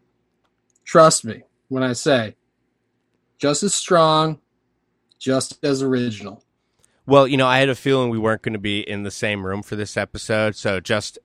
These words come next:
Speaker 2: uh, just to be sure, just, like, as a preemptive measure, I took a dump on a pile of dirty laundry and, and hid it in the corner of my room for, like, seven days.
Speaker 1: Oh, good. Thank God.
Speaker 2: Yeah, so it's like, it's just like you're here.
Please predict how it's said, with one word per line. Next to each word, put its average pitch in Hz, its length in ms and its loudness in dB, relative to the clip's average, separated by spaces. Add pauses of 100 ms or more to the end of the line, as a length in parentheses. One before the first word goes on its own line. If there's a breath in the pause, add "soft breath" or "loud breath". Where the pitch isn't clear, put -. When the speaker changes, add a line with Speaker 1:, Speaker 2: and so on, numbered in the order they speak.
(200)
Speaker 2:
uh, 104 140 -10 (340)
just - 240 -6
to 123 60 -6
be 110 180 -6
sure, 110 340 -2
just, 107 300 -8
like, 98 160 -4
as 98 140 -8
a 95 60 -10
preemptive 95 500 -8
measure, 95 400 -6 (200 soft breath)
I 110 100 -8
took - 260 -6
a - 20 -8
dump 98 400 -4
on 87 140 -4
a 85 60 -8
pile 90 420 -6
of 85 140 -16
dirty 87 280 -8
laundry 85 500 -8
and, 80 200 -14
and 87 140 -12
hid 104 140 -8
it 90 120 -12
in 85 100 -10
the 80 60 -12
corner 87 380 -8
of 82 60 -8
my 82 120 -8
room 82 320 -8
for, 78 240 -12
like, 76 260 -16 (240)
seven 80 400 -12
days. 71 400 -16 (340)
Speaker 1:
Oh, 131 280 4
good. 117 240 -6
Thank 113 180 -8
God. 104 260 -6 (220)
Speaker 2:
Yeah, 104 200 -2
so 117 180 0
it's 101 100 -2
like, 110 220 -4
it's 127 120 -10
just 113 300 -2
like 98 220 -4
you're 82 100 -6
here. 76 320 -14